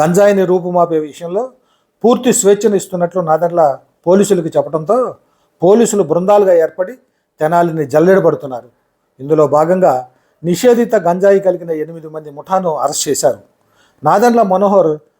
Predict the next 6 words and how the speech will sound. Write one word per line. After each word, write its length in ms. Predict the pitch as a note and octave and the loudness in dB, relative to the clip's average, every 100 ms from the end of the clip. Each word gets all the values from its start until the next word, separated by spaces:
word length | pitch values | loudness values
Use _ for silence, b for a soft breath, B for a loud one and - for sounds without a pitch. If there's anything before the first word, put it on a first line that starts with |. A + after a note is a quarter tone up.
| _ E3 | _ -2
తాను 180 | E3+ | 0
ఎన్నికల 360 | E3 F3 G#3+ A3+ | 0 0 0 0
ప్రచారంలో 560 | G3 F#3 G3+ F#3+ F#3 F#3 | -2 0 0 0 -2 -4
ప్రజల 320 | D#3+ E3 F#3 | -6 -8 -6
దగ్గరికి 340 | F3+ E3+ D#3 | -4 -4 -8
వెళ్ళినప్పుడు 640 | C#3 C#3+ D#3 D#3+ A3 C4+ | -12 -10 -10 -8 -8 -8